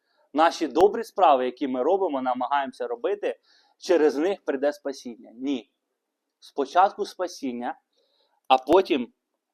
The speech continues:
добрі справи.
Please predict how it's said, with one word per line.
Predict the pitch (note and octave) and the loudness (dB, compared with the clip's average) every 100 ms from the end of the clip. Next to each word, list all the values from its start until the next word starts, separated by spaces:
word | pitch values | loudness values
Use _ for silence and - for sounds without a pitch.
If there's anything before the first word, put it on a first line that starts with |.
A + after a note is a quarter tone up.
| _ _ _ _ _ _ _ _ _ _ _ _ _ _ _ | _ _ _ _ _ _ _ _ _ _ _ _ _ _ _
добрі | B2 D#3 C3+ | 2 2 2
справи. | B2+ - A#2+ G#2+ G2+ | -2 -4 -6 -6 -10